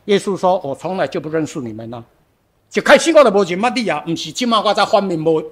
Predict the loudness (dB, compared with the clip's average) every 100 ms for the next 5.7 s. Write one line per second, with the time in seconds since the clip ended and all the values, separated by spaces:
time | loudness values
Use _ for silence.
0 | -4 0 0 -2 -8 -8 -10 -14 -20 _
1 | _ _ _ -10 -10 _ _ _ -2 0
2 | 0 2 2 2 0 -2 -2 -4 -4 -6
3 | -2 -2 -2 0 4 4 4 -4 -6 -4
4 | -2 0 -2 -4 -6 -6 -4 -4 -6 -8
5 | -10 -10 -10 -14 -8 -6 -6